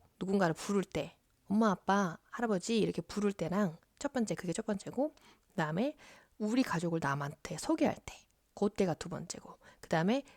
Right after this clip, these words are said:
남의 가족을 내가 부를 때, "누구 상의 하-, 아버지세요? 누구 상의 할아버지세요?" 뭐 이런 거 있잖아요. 그거가 있어요. 그 세 개를 나눠서 구분하셔야 되기 때문에 조금 어려워요. 저도 일본에 처음 갔을 때 실수했던 부분이 그런 부분이라서 여러분 꼭 숙지하고 가시는 게 좋아요.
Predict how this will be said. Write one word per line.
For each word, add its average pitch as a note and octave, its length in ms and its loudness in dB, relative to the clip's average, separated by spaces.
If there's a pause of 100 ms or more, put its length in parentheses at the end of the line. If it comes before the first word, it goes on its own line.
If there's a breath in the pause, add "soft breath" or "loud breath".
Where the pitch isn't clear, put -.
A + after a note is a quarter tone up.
남의 E3+ 320 2
가족을 G#3+ 540 2
내가 D3+ 300 -2
부를 A3 220 0
때, - 300 -8 (480 soft breath)
"누구 G#3 200 0
상의 G#3+ 400 6
하-, - 120 -6 (140)
아버지세요? G3 720 0
누구 G3 180 0
상의 G3 220 2
할아버지세요?" A#3+ 520 0
뭐 F#3+ 100 2
이런 F3+ 180 6
거 E3 80 -4
있잖아요. - 260 -12 (160)
그거가 F#3+ 360 2
있어요. - 260 -10 (440 loud breath)
그 F#3+ 80 0
세 B3+ 200 -2
개를 A3 300 2
나눠서 G3+ 720 4
구분하셔야 G#3 560 2
되기 F#3+ 160 4
때문에 F3 460 2 (320 loud breath)
조금 A3+ 220 2
어려워요. F3+ 540 4 (440 loud breath)
저도 G3 220 2
일본에 F#3+ 260 4
처음 B3 220 0
갔을 G3 180 -2
때 - 60 0
실수했던 D4+ 560 2
부분이 F3+ 400 0
그런 A3 300 6
부분이라서 F3+ 720 0 (120)
여러분 E3+ 220 -4
꼭 - 180 -4
숙지하고 - 440 -6
가시는 F#3 320 -2
게 F#3+ 80 -6
좋아요. F#3+ 300 -4